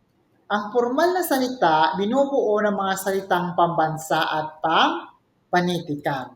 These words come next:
Halimbawa, ginagamit sa paaralan o pamahalaan. Pinakamayamang uri ng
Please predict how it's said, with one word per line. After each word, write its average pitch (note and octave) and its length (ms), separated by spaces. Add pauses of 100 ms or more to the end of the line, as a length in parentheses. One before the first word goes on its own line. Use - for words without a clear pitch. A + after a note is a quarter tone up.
Halimbawa, A3+ 1200
ginagamit A3+ 800
sa A#3 160
paaralan G#3+ 880
o B3+ 480 (400)
pamahalaan. D3+ 960 (1700)
Pinakamayamang A#3+ 1400
uri G#3+ 480
ng F#3 640